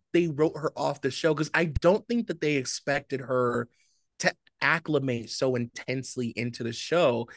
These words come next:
And then I remember, like, the fans were like, "No, like, we want Megan to be the, the lead of Zooey Deschanel's <laughs> show now. Like, switch the lead." I don't remember how they wrote her off, though.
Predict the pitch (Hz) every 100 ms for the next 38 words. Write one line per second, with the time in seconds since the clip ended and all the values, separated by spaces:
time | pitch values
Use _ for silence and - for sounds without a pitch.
0 | - _ _ 147 170 175 165 156 160 175
1 | 151 - 139 131 - 127 - - 156 190
2 | 160 143 135 127 - 139 139 185 175 104
3 | - 104 104 - _ _ _ _ _ _
4 | _ _ - 123 175 185 170 143 160 156
5 | 147 143 139 160 208 160 214 190 185 196
6 | 190 185 170 202 214 214 - 196 190 220
7 | 262 - - 202 - - 214 - - -
8 | - - 339 392 392 294 196 196 - 208
9 | 220 - 240 208 196 220 151 131 127 -
10 | - - - - - 165 196 160 156 147
11 | 139 135 127 120 120 113 113 113 - 113
12 | 101 120